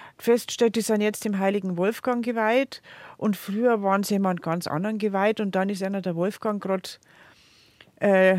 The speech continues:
recht gekommen sozusagen, weil dann eine große Wolfgangsverehrung eingesetzt hat im zwölften, dreizehnten Jahrhundert. Und dann hat man selber eine Wolfgangskirche braucht und dann hat man einfach, was weiß ich, den alten Jakob ausgeschmissen und hat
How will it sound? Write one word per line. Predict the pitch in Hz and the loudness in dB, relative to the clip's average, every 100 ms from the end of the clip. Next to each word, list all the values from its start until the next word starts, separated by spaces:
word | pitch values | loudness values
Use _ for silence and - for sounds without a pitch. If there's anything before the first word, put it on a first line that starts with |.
| 160 185 | 2 4
recht | 285 - - | 4 2 2
gekommen | 226 185 190 | 4 6 6
sozusagen, | 175 - 139 180 190 262 330 240 | 4 0 0 4 6 4 4 4
weil | 202 | 4
dann | 208 196 | 4 2
eine | |
große | 180 185 175 165 | 0 -2 0 2
Wolfgangsverehrung | 214 - 311 285 - 254 220 240 247 220 | 2 2 -2 -2 -2 -4 0 0 0 -2
eingesetzt | 202 233 214 214 214 214 | -4 -4 -4 -4 -2 -2
hat | 202 | -2
im | 202 190 | -4 -6
zwölften, | 196 190 185 | -4 -4 -4
dreizehnten | 180 180 175 175 160 139 | -2 -2 -2 -6 -6 -6
Jahrhundert. | 160 175 180 170 | -4 -4 -4 -4
Und | 233 233 | -2 0
dann | 226 | 0
hat | 220 247 | -2 -4
man | 240 233 | -4 -4
selber | 214 220 214 | -4 0 0
eine | 175 | 0
Wolfgangskirche | 185 - 185 - 214 - | -2 -4 -6 -4 -6 -4
braucht | - 95 180 - | 0 2 0 -4
und | 196 | -6
dann | 185 | -6
hat | 196 | -6
man | 196 143 | -6 -6
einfach, | 190 202 151 | -6 -8 -8
was | 156 | -8
weiß | 151 151 | -6 -8
ich, | |
den | 165 156 | -6 -4
alten | 156 180 | -4 0
Jakob | 156 175 190 - | 0 0 -2 -4
ausgeschmissen | 175 - - 240 254 226 | -4 -6 -6 -6 -6 -6
und | 208 208 | -4 -6
hat | 196 | -8